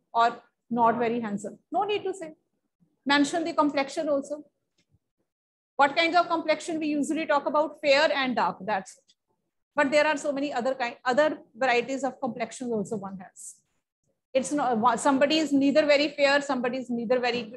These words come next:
dark. In between, you people, Indians also use a wheatish complexion. See if there are other complexions also.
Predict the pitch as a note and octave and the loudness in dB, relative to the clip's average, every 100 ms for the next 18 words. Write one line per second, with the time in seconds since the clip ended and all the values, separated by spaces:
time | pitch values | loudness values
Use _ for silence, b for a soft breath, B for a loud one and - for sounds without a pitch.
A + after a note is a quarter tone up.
0 | F#3+ G3 G#3 C#4+ - _ _ - C#4+ C#4+ | 0 4 4 2 -8 _ _ -2 2 2
1 | - D#4+ D#4 D4 C#4+ C#4 C4+ C4+ B3+ C4 | 0 0 2 4 4 2 2 2 4 2
2 | C4 C4 A#3 C4 A#3+ A#3 A#3 - A3+ A3 | 4 4 2 0 -4 -2 -2 -2 -6 -4
3 | A3+ - A3+ G3+ G3 - G#3 _ _ _ | -6 -6 -8 -8 -12 -14 _ _ _ _
4 | _ _ _ _ _ _ _ _ _ _ | _ _ _ _ _ _ _ _ _ _
5 | _ - F4 F#4+ - F4 F4+ D#4 E4 E4 | _ -4 -2 -2 2 4 6 4 4 0
6 | D#4 C#4+ C4+ D4+ D4+ C#4 C#4+ D4 | -2 -2 -4 -4 -2 -2 -4 -12